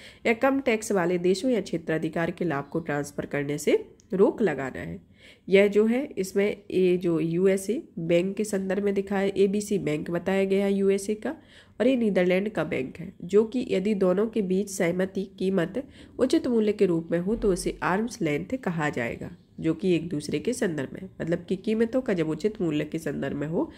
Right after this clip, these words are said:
तो एक दूसरे से यह समझौता करेगी। इस तरीके की ये प्रक्रिया होगी जिसमें कीमतों का निर्धारण होगा और खरीदने के समय किस तरीके का भुगतान किया जाएगा वह कंपनी पर डिपेंड करेगा।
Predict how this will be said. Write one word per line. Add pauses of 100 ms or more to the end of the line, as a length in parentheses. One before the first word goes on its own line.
(260)
तो
एक
दूसरे
से (260)
यह (960)
समझौता
करेगी। (140)
इस
तरीके
की
ये
प्रक्रिया (420)
होगी (100)
जिसमें
कीमतों
का
निर्धारण
होगा
और
खरीदने
के
समय
किस
तरीके
का
भुगतान
किया
जाएगा
वह
कंपनी
पर
डिपेंड
करेगा।